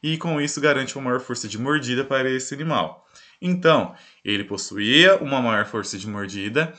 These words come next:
é, e como consequência ele tinha sim uma dieta mais generalista, o que se contrapõe com o, as espécies longirostras viventes, porque o, as viventes possuem feixes musculares mais curtos,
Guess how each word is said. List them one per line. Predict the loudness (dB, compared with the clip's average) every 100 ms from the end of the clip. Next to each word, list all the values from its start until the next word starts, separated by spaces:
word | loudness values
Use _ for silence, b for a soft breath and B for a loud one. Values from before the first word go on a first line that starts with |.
| B B B 2
é, | 6 6 4
e | 2
como | 0 -2
consequência | -4 -4 -4 -2 -2 -2
ele | -4
tinha | -4 -6 -6
sim | -6 -4
uma | -2 -2 -2
dieta | 0 2 2 0
mais | -2 -2
generalista, | -2 0 4 4 2 -4 -6 -8 -10 B B -12
o |
que | -8
se | -6 -6
contrapõe | -2 -2 2 0 0 0 0 0
com | -2 -2 -2 -4
o, | -4 0 4
as | 2
espécies | 2 -2 -2 -2
longirostras | -2 -2 -2 4 6 6 -2 -6
viventes, | -4 -2 0 0 -2 -8 -12 b b b
porque | -10 -2 2 2
o, | 0 -2 2
as | 4 4
viventes | 0 -2 -2 -4
possuem | -6 -4 -6
feixes | -2 -2 -2 -6
musculares | -6 -6 2 6 6 4
mais | -2 -6 -6
curtos, | -4 -2 -2 -4 -8